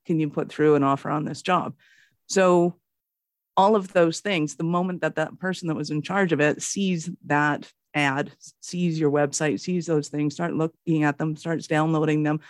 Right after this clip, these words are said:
starts collecting a pile of paper that they can do their reports on, it could be six months to a year before they come through. And you've gone, "Oh, I give up. This doesn't work." And all of a sudden,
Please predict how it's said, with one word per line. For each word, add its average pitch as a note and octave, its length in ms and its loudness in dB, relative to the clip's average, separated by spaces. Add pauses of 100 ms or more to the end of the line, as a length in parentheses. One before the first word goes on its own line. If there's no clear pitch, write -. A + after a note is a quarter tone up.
(180)
starts F3 280 -2
collecting E3+ 360 -2
a D3 40 -2
pile D#3 300 -2
of D3+ 120 -4
paper D3+ 340 -4
that C#3+ 160 -2
they D3+ 100 0
can D#3 160 -4
do D#3 140 0
their D3+ 100 0
reports E3 480 -4
on, D3 240 0 (640)
it G3 160 0
could A#3+ 180 2
be F3 200 2
six E3 280 -6
months D3+ 340 -2
to - 200 -8
a E3+ 40 -4
year F3+ 240 2
before D3+ 320 0
they C#3+ 100 -2
come D#3 200 -4
through. G#3 340 4 (400)
And E3+ 460 4
you've F3+ 200 0
gone, E3 360 -2
"Oh, F3+ 300 -2 (160)
I F3+ 100 2
give E3+ 140 -2
up. D3 200 -6
This E3+ 140 -4
doesn't D#3 260 0
work." D3 200 -2
And D#3+ 80 -4
all D#3 80 0
of D3+ 40 -2
a - 20 -10
sudden, E3+ 360 -4